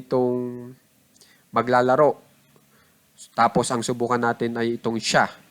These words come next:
na lalaki. So he ang gagamitin natin. Pag babae ang gusto nyo, she para sa siya.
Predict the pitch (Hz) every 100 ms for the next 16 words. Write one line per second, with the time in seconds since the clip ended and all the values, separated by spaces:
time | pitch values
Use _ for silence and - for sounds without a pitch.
0 | _ _ _ 107 107 107 110 107 - 107
1 | 92 113 104 98 175 123 110 110 110 110
2 | 107 107 104 104 123 104 90 _ _ _
3 | 113 117 131 156 156 160 165 196 175 135
4 | 123 - - 151 104 - _ _ - 110
5 | 110 113 104 107